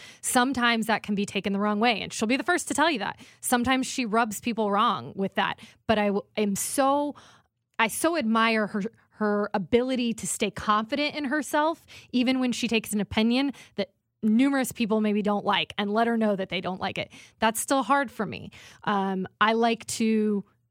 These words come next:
give you facts. I like to tell you things that I know about players because I know it for a fact. I like to tell you stories that I think are funny or enjoyable.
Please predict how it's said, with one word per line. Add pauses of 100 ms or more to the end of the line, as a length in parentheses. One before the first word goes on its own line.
give
you
facts. (220)
I
like
to
tell
you
things
that
I
know
about
players
because
I
know
it
for
a
fact. (380)
I
like
to
tell
you
stories
that
I
think
are
funny (220)
or
enjoyable.